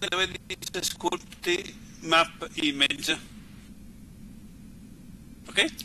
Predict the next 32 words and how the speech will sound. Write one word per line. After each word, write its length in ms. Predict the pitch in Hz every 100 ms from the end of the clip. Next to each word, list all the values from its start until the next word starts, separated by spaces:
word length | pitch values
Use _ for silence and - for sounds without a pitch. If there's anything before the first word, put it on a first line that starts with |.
| -
Allora, 180 | 233 233
sembra 340 | 247 285 277
che 80 | 220
non 140 | 208
abbia 240 | 196 196 190
fatto 320 | 196 196 190
niente, 400 | 208 170 147 170
anzi 220 | 170 165
in 60 | 165
realtà 260 | - -
è 60 | 247
comparso 460 | 185 170 180 180 180
una 80 |
specie 300 | 165 180 -
di 100 | 151
ovoide, 760 | 156 147 135 131 135 196 302 - - - - - - -
ma 240 | 254 208
a 60 | 190
questo 280 | 220 254
punto 360 | 240 269 254 240
noi 200 | 214 220
dobbiamo 380 | 202 190 185 180
fare 220 | - 180
attenzione 640 | 180 240 247 220 233 233
che 240 | 233 160 180
alla, 160 | 214
sulla 260 | 208 214 214
sinistra 640 | - 226 196 175 - 180
qui 160 | - 175
è 80 |
comparso 1000 | 156 233 262 180 147 139 - - 208 180
un 160 | 175